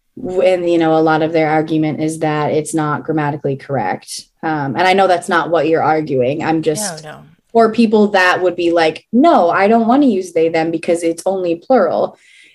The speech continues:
Speaker 1: There are lots of these threads where the same people who are talking about how they, them is exclusively plural, spoiler, spoiler alert, it's not,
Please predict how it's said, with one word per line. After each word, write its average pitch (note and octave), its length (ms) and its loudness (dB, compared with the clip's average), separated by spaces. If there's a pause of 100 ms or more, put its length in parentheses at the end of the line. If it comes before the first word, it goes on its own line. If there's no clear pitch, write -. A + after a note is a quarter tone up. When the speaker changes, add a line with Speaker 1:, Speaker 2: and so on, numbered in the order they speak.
(140)
Speaker 1:
There F#3+ 240 4
are F#3 200 6
lots F#3 320 2
of G3+ 160 -6
these F3 500 -2
threads A#3 480 2
where E3+ 640 2
the F3+ 200 -8
same G#3+ 460 2
people G#3 680 -2
who G3+ 160 0
are F3 120 2
talking F3 440 -2
about E3 400 0
how D#3+ 180 2
they, D#3+ 180 2
them D#3+ 220 -4
is D3+ 180 -6
exclusively F#3+ 680 0
plural, D3 520 -2 (240)
spoiler, D#3+ 720 -2
spoiler G3+ 440 0
alert, F#3+ 260 2
it's - 160 -8
not, D#3+ 320 -2